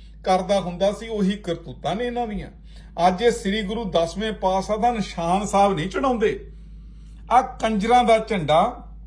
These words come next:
ਚੜਾਉਂਦੇ ਨੇ ਪਟਿਆਲੇ ਵਾਲਿਆਂ ਦਾ। ਇਹਨਾਂ ਨੂੰ ਸਭ ਨੂੰ ਪਤਾ, ਇਹ ਨਾ ਕਹੋ ਵੀ ਇਹਨਾਂ ਨੂੰ ਇਤਿਹਾਸ ਦਾ ਨਹੀਂ ਪਤਾ। ਨਾ, ਨਾ, ਸਭ ਨੂੰ ਪਤਾ, ਕਿਉਂਕਿ ਬ੍ਰਿਟਿਸ਼ ਹਕੂਮਤ ਨੇ ਇਹ ਇੰਨਾ ਗੰਦ ਪਾਇਆ ਭਾਰਤੀ ਹਕੂਮਤ ਨਾਲ ਮਿਲ ਕੇ ਕਿ ਇਹਨਾਂ ਨੂੰ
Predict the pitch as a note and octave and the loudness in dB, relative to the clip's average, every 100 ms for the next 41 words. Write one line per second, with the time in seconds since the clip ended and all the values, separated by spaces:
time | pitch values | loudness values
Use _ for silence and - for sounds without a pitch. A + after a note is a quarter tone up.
0 | - - - - - - G#3 G3+ C#3+ F#3+ | -18 -20 -20 -18 -16 -4 0 0 0 -4
1 | C4+ - A3 G3+ F#3+ F#3+ F#3+ F3 D#3+ C3+ | -4 -6 -2 2 4 4 4 4 2 -4
2 | A#2+ G#2+ - A3 C#4 E4 E4 D#4+ - A3 | -6 -8 -6 -4 -2 -2 -4 -10 -4 -2
3 | - - E4 - - C4 B3+ D#4 G4 D#4+ | -2 -4 -4 -2 0 0 0 0 0 -2
4 | D#4+ D4 D#4 D#4+ - - C4 F#3 D3 G3+ | -4 -4 -6 -8 -8 2 2 2 0 0
5 | G#3+ G#3 F#3+ F#3 E3+ D3 F#3 B3+ C#4+ C4 | 0 -4 -2 -2 0 -2 -2 -2 -4 -6
6 | C4+ C#4 D#4+ - G#3 F3+ B2 - - - | -6 -8 -10 -2 -2 -2 -8 -10 -20 -18
7 | - - - B3+ C4 C#4 - F#3+ C#4 C#4 | -18 -14 -2 -2 0 -4 -2 -6 -6 -4
8 | B3+ A#3 G#3+ G#3+ G#3+ A3+ A#3 B3+ B3+ - | 0 0 -2 -6 -6 -4 2 4 4 0
9 | - - - - - - - G3 B3 B3 | -18 -18 -18 -18 -18 -12 0 0 0 0
10 | C4+ A#3 F#3+ G#3 C4+ G#3+ E3 E3+ F3 B3 | 4 4 4 4 2 2 0 2 2 2
11 | F#3+ F3 G3+ G#3+ G#3 A#3 F3+ C#3 G3 G#3+ | 6 6 6 2 2 2 4 2 -2 -4
12 | G3+ G3+ F#3 G3 A3 A3 G#3+ F3 E3 F3 | -4 -2 -4 -2 -2 -2 -2 -2 -2 -2
13 | A3 A3+ A#3 A#3 B3 B3 | -2 -2 -6 -4 -4 -6